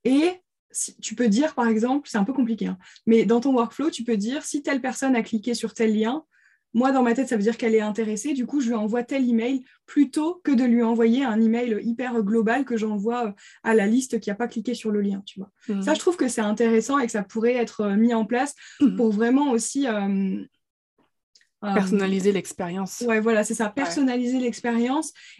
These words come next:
Speaker 1: et faire en sorte aussi d'éviter de spammer, euh, les gens
Speaker 2: Ouais.
Speaker 1: qui sont pas forcément, euh, intéressés, tu vois. Parce qu'il y en a, c'est, c'est certain, il y en a qui téléchargent une ressource gratuite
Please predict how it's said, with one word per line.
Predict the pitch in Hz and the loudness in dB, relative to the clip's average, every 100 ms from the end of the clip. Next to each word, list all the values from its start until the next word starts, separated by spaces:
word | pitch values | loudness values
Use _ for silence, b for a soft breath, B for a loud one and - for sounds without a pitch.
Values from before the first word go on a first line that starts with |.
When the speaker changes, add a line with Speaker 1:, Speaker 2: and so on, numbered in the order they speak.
| - | -2
Speaker 1:
et | |
faire | 262 269 247 | 0 2 0
en | 240 | 0
sorte | 302 294 247 | -2 -2 -2
aussi | 226 - | -2 -2
d'éviter | 233 220 233 277 | 0 2 2 2
de | 226 | 2
spammer, | 220 - 254 254 262 285 b b b | 0 -2 2 2 2 -2 b b b
euh, | 220 214 | -4 0
les | 220 | 0
gens | 214 269 | 2 0
Speaker 2:
Ouais. | |
Speaker 1:
qui | 262 | -2
sont | 214 220 | -4 -2
pas | 254 | -2
forcément, | 254 240 - 233 226 233 | -6 -8 0 2 2 0
euh, | 208 196 | -2 -2
intéressés, | 233 226 226 220 220 262 | -2 0 2 2 0 -6
tu | - | -4
vois. | 220 226 B B - | -4 -4 B B 0
Parce | 233 | 0
qu'il | - 233 | 2 2
y | |
en | 226 | 4
a, | 254 269 | 4 4
c'est, | 254 226 | 0 -6
c'est | 202 - 220 | -6 -4 -2
certain, | 220 233 233 269 | 0 -2 0 0
il | |
y | 214 | 2
en | |
a | 226 | 0
qui | 240 - | 0 -2
téléchargent | 226 214 220 | -2 0 0
une | 202 | 0
ressource | 202 202 220 | 0 -2 -4
gratuite | 202 208 208 294 | -2 -4 -2 -4